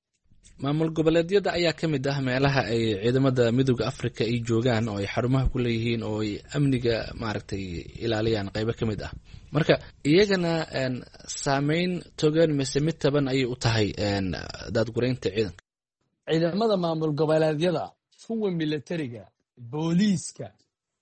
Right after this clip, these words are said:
Speaker 2: iyo nabad sugiddu, dhammaan waxaasoo dhan ah waxay u baahan yihiin in organization-ka la dhiso. Booliiskii la dhisto, meesha ka amar qaadayaan la dhiso, central directive ay soo qaataan oo ay ka tala qaataan dowladda dhexe iyo centraalka oo,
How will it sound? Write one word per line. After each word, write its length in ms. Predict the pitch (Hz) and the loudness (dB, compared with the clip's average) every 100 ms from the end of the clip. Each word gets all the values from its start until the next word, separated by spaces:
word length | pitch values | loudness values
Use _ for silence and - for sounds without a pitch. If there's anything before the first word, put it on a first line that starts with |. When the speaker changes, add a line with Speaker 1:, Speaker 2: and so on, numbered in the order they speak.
| - | -10
Speaker 2:
iyo 160 | 170 208 | -4 -2
nabad 280 | 202 165 151 | -2 -4 -4
sugiddu, 520 | - 156 226 185 151 113 _ _ _ - | -4 -2 0 0 -2 -8 _ _ _ -10
dhammaan 300 | 156 175 208 208 | -4 -2 -2 -4
waxaasoo 400 | 180 180 - 151 | -6 -8 -8 -8
dhan 160 | 180 | -4
ah 100 | 156 | -4
waxay 220 | 156 160 170 | -4 -6 -4
u 60 | |
baahan 400 | 175 180 160 262 254 | -4 -2 -2 2 4
yihiin 340 | 170 135 117 - _ _ _ _ - | 4 2 -4 -12 _ _ _ _ -6
in 100 | 233 | -4
organization-ka 920 | 185 151 160 147 - 165 160 160 135 131 | -2 -2 -2 -2 -2 -4 -2 -4 -4 -6
la 120 | 123 | -6
dhiso. 300 | 123 - - _ _ _ _ | -8 -10 -10 _ _ _ _
Booliiskii 600 | 147 156 175 180 - 175 | -2 2 2 2 -2 -4
la 140 | 151 139 | -4 -4
dhisto, 460 | 139 127 - - 120 _ _ | -6 -8 -12 -16 -18 _ _
meesha 320 | 156 185 - _ | -4 -4 -6 _
ka 100 | - | -10
amar 180 | 160 165 | -6 -6
qaadayaan 460 | 139 147 156 156 151 | -4 -4 -2 -2 -4
la 60 | 147 | -4
dhiso, 260 | 135 - 123 _ _ | -6 -8 -12 _ _
central 520 | - 208 175 180 151 | -2 0 2 2 2
directive 420 | 139 180 - - 139 | 2 0 0 -6 -6
ay 140 | 143 | -6
soo 220 | 123 160 151 | -4 -4 -4
qaataan 480 | 143 131 - 151 | -8 -10 -10 -10
oo 80 | 139 | -8
ay 60 | 139 | -10
ka 120 | 185 | -8
tala 200 | 170 160 147 | -4 -4 -4
qaataan 360 | 143 - 151 139 | -6 -6 -8 -6
dowladda 380 | 147 165 165 | -4 -2 -2
dhexe 240 | 147 156 156 | -6 -8 -6
iyo 120 | 135 | -4
centraalka 640 | 127 131 147 170 156 - 131 - _ - | -4 -6 -2 0 0 -4 -10 -12 _ -12
oo, 240 | 143 131 | -8 -8